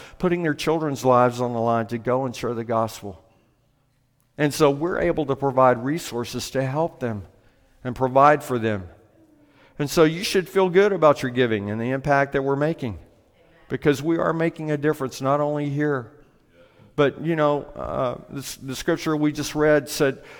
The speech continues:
that the things that we see will one day pass away, but the things that are eternal are the things that we can't see. And what we can't see is the impact that we're having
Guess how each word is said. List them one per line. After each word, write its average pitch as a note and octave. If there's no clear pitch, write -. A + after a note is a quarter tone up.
that C3+
the C3+
things E3
that D3+
we D3
see D3
will B2
one C#3
day C3
pass B2
away, B2
but A#2+
the A#2+
things C#3+
that B2
are A#2
eternal A2+
are A2
the G#2+
things A2+
that A2
we A2
can't G#2+
see. A2
And B2+
what C#3+
we C3+
can't D3
see A#2+
is G#2
the -
impact A#2+
that B2
we're D3
having B2